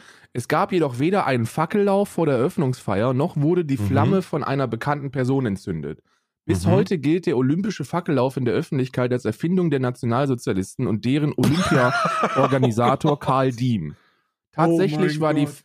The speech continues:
Speaker 1: war die F-, Fackel-, äh, äh, Staffette die Idee des jüdischen Archäologen Alfred Schiff aus. Das ist natürlich jetzt nochmal extra juicy, dass da
Speaker 2: <laughs> Oh mein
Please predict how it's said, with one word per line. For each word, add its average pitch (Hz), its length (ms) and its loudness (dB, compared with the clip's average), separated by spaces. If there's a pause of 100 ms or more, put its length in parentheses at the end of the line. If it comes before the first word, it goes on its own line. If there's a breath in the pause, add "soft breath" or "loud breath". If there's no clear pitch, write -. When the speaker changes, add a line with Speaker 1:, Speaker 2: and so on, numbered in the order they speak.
(120)
Speaker 1:
war 131 240 -4
die 135 120 0
F-, - 260 -10 (140)
Fackel-, 190 720 0
äh, 127 440 2
äh, 123 40 -2 (380 loud breath)
Staffette 135 640 -2
die 139 180 0
Idee 147 280 2
des 165 220 0
jüdischen 170 460 2
Archäologen 151 640 2
Alfred 135 420 -2
Schiff - 320 -4
aus. - 180 -2
Das 107 340 -4
ist 139 120 -4
natürlich 127 360 0
jetzt 127 160 -2
nochmal 117 260 0 (380 soft breath)
extra 160 460 -2
juicy, 107 440 -2
dass 104 180 -2
da 107 280 0
Speaker 2:
<laughs> - 480 -2
Oh 254 180 2
mein 214 640 -2